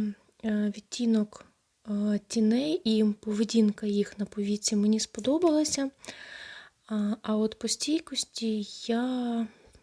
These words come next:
не сказала б, що вони надто стійкі або, е, тривало тримаються на очах. Під вечір, звісно, вони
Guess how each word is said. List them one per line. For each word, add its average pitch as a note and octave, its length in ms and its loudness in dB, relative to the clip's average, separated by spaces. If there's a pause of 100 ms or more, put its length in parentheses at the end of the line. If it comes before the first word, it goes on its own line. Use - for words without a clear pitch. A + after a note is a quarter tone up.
(160)
не A3+ 80 -2
сказала G#3+ 400 0
б, F#3 60 -14
що - 200 -6
вони G3 220 4
надто G3+ 440 0
стійкі - 720 0
або, G#3 420 6 (760)
е, G3+ 200 0
тривало G3+ 840 2 (540)
тримаються G3+ 680 2
на G#3+ 160 0
очах. D#4+ 640 -4 (320)
Під - 180 -6
вечір, G#3 440 0
звісно, G#3 420 -2
вони G3+ 320 0